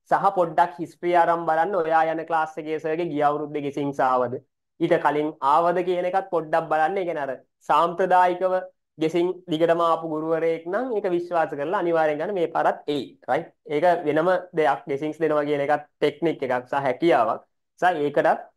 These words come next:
ඔයා අනිවාර්යෙන්ම ඒ දේ, අ, විශ්වාස කරලා කරන්න. එතකොට කෙමිස්ට්‍රි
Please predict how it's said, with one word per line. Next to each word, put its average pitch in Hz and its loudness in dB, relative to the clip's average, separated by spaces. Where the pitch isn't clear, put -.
ඔයා 151 4
අනිවාර්යෙන්ම 147 -2
ඒ 151 -4
දේ, 151 -2
අ, 143 4
විශ්වාස 170 0
කරලා 156 0
කරන්න. 123 0
එතකොට 170 2
කෙමිස්ට්‍රි 202 -2